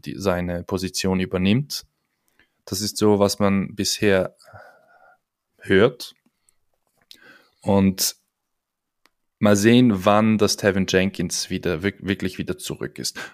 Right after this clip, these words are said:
Man sagt, ja, ab Woche fünf ist er wieder da, kann wieder spielen.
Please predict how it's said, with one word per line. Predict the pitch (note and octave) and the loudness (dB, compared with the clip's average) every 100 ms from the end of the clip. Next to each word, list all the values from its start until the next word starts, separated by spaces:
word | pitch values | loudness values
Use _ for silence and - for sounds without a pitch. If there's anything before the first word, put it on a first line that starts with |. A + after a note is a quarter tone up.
| - | -2
Man | G2+ | 2
sagt, | G2 G#2+ B2 - - | 6 4 4 -4 -6
ja, | G2 G2 G#2 | 2 4 4
ab | - F#2+ - F#2 | 2 0 0 -2
Woche | G2 - | -2 -2
fünf | - G2+ F#2+ - | -2 -2 -2 -4
ist | F#2 - | -6 -2
er | F#2 | -2
wieder | F2+ F2 | -2 -2
da, | - G2 A#2 | 2 4 2
kann | - F2+ F2+ | 0 -2 -2
wieder | - | -2
spielen. | - - G2+ A2 A2+ | -2 0 2 4 2